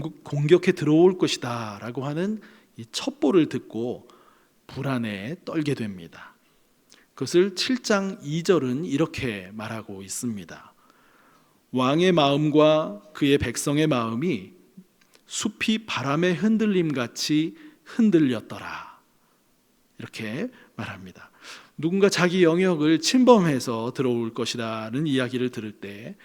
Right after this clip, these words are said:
불안하지 않을 사람은 없습니다. 그것도 다른 세력이 연합을 이루어서 그 일을 도모한다고 할 때 두렵고 또 마음이 약해지는 것은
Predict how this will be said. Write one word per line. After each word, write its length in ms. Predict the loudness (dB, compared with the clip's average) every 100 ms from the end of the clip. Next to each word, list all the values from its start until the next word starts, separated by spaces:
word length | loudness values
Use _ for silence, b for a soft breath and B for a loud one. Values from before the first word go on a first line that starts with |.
| B B B -6
불안하지 520 | 0 0 0 -4 -6
않을 460 | -6 -8 -8 -10 -10
사람은 680 | -8 -6 -6 -6 -6 -8 -12
없습니다. 640 | -12 -10 -10 -12 -16 -20 _ _ _ b b b b b b _
그것도 640 | -6 -4 -4 -4 -4 -8 -16 -8
다른 300 | -2 0 0
세력이 420 | 0 0 0 0
연합을 440 | 0 4 4 6
이루어서 340 | 4 2 0 -4
그 140 | -2
일을 440 | -2 -2 -4 -6
도모한다고 720 | -6 -2 0 0 -2 -6 -8
할 140 | -12 -14
때 380 | -8 -8 -8 -16 b b b b b -18
두렵고 800 | -8 -8 -8 -10 -8 -8 -12 b b b b -12
또 80 |
마음이 340 | -8 -4 0 0
약해지는 520 | 0 0 0 0 -2
것은 500 | -4 -6 -8 -8 -10